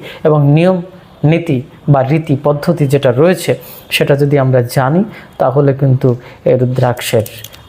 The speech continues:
ব্যবহার করাটা তখন সমীচীন অসমীচীন তখন বোঝা যাবে। জানি না বিধায় কঠিন হয়ে যায়। সুতরাং আপাতত আমি বললাম, মানে, বর্ণানুসারে কোন রঙের কে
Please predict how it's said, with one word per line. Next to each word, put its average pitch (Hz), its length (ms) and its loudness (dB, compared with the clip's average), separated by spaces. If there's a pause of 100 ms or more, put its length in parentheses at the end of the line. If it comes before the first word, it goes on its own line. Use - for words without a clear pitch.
(140)
ব্যবহার 143 540 2 (580)
করাটা 127 400 0
তখন 131 380 0 (360)
সমীচীন 170 500 0
অসমীচীন 165 560 0
তখন 123 260 0
বোঝা 110 200 2
যাবে। - 300 -8 (1040)
জানি 160 260 2
না 190 120 4
বিধায় 185 320 0
কঠিন 123 280 -2
হয়ে 101 220 0
যায়। 104 140 -8 (200)
সুতরাং 165 400 0 (520)
আপাতত 180 440 0
আমি 226 160 2
বললাম, 165 400 2 (720)
মানে, 127 300 2
বর্ণানুসারে 170 920 2 (720)
কোন 262 240 2
রঙের 135 320 2 (500)
কে 139 300 0